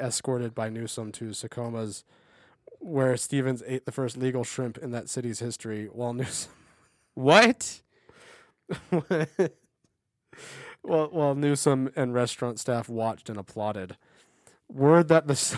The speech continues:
Speaker 1: shellfish ban had been lifted quickly spread throughout the gourmet sections of town. By <laughs> evening, thousands of dinners were braving the cold and rain to dinner. Thousands of diners were braving the cold and rain to enjoy dinners of shrimp,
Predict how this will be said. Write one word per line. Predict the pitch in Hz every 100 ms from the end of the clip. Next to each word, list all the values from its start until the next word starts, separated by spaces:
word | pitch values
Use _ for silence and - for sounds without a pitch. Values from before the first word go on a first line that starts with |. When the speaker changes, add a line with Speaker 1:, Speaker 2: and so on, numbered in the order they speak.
| -
Speaker 1:
shellfish | - - 151 - 143 123
ban | - 131 131 120
had | 135
been | 131 123
lifted | 123 123 123 -
quickly | 139 135
spread | 127 - 131 120
throughout | 127 123 -
the | 123
gourmet | 120 117 120
sections | 117 113 - 117
of | 110
town. | - 123 113 104 - - - - - -
By | 143 135
<laughs> | 156 143
evening, | 214 190 170 147
thousands | 139 143 143 143 143
of | 127
dinners | 131 127 120
were | 123 120 - - -
braving | 131 131 127 131
the | 120
cold | 117 - 131 131
and | 123 117
rain | 120 120
to | 117 117
dinner. | 123 120 120 _ - _ _
Thousands | - 160 170 165 131
of | 135
diners | 135 143 123 113
were | 110
braving | 117 123 117
the |
cold | 117 127 120
and | 113
rain | 117 113
to | 113
enjoy | 107 113 110
dinners | 107 110 110 101
of | 101
shrimp, | - 110 107 107